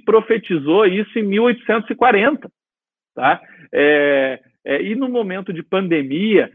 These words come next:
no momento de isolamento social, em que as pessoas têm que ficar em casa, é natural que elas não participem da coisa da polis. O que que o Estado faz? O Estado vai tomar conta. Ainda mais se você não tem mecanismos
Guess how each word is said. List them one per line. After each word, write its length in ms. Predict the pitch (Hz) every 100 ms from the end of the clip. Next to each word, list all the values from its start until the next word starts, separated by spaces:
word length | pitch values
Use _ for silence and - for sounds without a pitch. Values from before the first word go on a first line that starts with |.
| 147
no 120 | 147
momento 400 | 165 156 160 196
de 120 | 185 165
isolamento 920 | 147 185 175 143 139 180 247 214 147
social, 760 | 156 139 - 131 135 190 170 _ -
em 60 |
que 100 | 139
as 100 | 165 -
pessoas 360 | 151 - 190 -
têm 140 | 196
que 120 | 190
ficar 460 | 196 160 - 160 190
em 140 | 180 -
casa, 560 | 143 151 220 175 143 113 _ -
é 80 | -
natural 760 | 196 226 - 214 160 180 285
que 100 | -
elas 200 | 185 160
não 120 | 160 156
participem 600 | 156 147 _ 175 160 151
da 120 | 143
coisa 280 | 151 139 139
da 120 | 135
polis. 440 | - 135 127 123
O 80 | 156
que 100 | 190
que 100 | 202
o 40 |
Estado 280 | 180 170 160 -
faz? 280 | 147 214 269 _ _
O 100 | -
Estado 420 | 208 - 135 131
vai 120 | 139 139
tomar 280 | 160 185
conta. 460 | 208 240 240 196 143 _ _ -
Ainda 280 | 156 165 185
mais 300 | 151 147 160
se 80 | 190
você 260 | 196 202
não 140 | 220 214
tem 220 | - 175
mecanismos 880 | 190 196 208 175 147 175 196 269